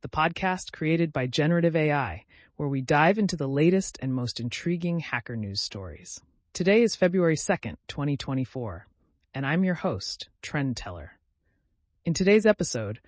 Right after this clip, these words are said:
we'll explore a variety of topics, from innovative solutions to partisan gerrymandering, to the discovery of a secret browser within Google Play services, and even a look into the future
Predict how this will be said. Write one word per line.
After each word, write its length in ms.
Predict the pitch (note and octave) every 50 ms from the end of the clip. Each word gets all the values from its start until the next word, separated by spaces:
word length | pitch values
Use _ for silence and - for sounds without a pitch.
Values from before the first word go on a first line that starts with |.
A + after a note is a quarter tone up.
| - - _ _
we'll 140 | - F3 F#3
explore 400 | F3 - - - - F#3+ F#3 F#3
a 60 | E3+
variety 420 | D#3 D#3+ D#3+ D#3 E3 F#3 F#3 F3+ E3+
of 80 | D#3
topics, 640 | - - E3+ F3 E3 - G2+ - - - - - - _
from 200 | - C3+ B2 -
innovative 440 | - F3+ G3 G3 G3+ G3+ F#3+ F#3+ F3
solutions 640 | - - F3+ F3 E3+ E3+ - - A#2 A2 A2 A2 -
to 100 | - -
partisan 480 | - - - D#3+ E3 F3 - - F3 D#3+
gerrymandering, 760 | C#3 D#3 D#3 D#3 D3+ C3+ A2+ G2 F#2+ F#2+ F#2+ E2+ D#2 D2+ D#2 - _ _ _ _
to 100 | - -
the 100 | E3+ F3+
discovery 520 | D#3+ E3+ - - - F#3 F#3+ A3 A#3+ A3
of 100 | F#3+ D3+
a 60 | D3 -
secret 440 | - - - G3 - A#3 F3+ -
browser 380 | - D3+ D3 D3+ D#3+ C#3+ C#3 B2
within 300 | A#2+ A2+ - B2+ B2+ B2+
Google 240 | D3 D3 C#3+ D3 C3+
Play 240 | - - C#3 C3 B2
services, 720 | - - - B2 G#2+ G#2+ - - - D#2 D2+ - - - -
and 140 | - D#3+ F3+
even 220 | A3 B3 C#4+ B3+
a 40 | G#3+
look 280 | F3 E3+ E3+ E3 -
into 180 | E3+ D#3 - C#3+
the 80 | - A2
future 560 | - - F3 F3+ - - G2+ - E2+ -